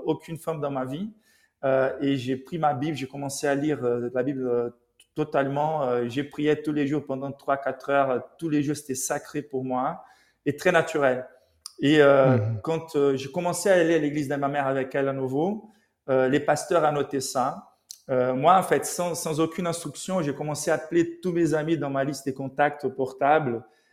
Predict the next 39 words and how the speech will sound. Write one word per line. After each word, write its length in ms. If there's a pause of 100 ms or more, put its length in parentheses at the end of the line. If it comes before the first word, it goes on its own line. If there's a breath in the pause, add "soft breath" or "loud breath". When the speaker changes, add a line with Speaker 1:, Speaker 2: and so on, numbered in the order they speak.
(220)
Speaker 1:
Euh, 180
et 160
j'ai 80
envoyé, 460
car 120
j'avais 220
pas 160
des 180
amis 200
chrétiens, 480
et 100
j'ai 80
envoyé 240
à 60
tous 160
mes 180
amis 160
non 120
chrétiens. 600 (340 soft breath)
Et 60
je 120
disais, 500
euh, « 280
J'ai 120
découvert 400
quelque 240
chose, 600
euh, 240
on 100
va 140
prier 300
chez 200
moi, 260
vous 80
pouvez 280
venir. » 280 (520)
Et 140
j'ai 100
envoyé 240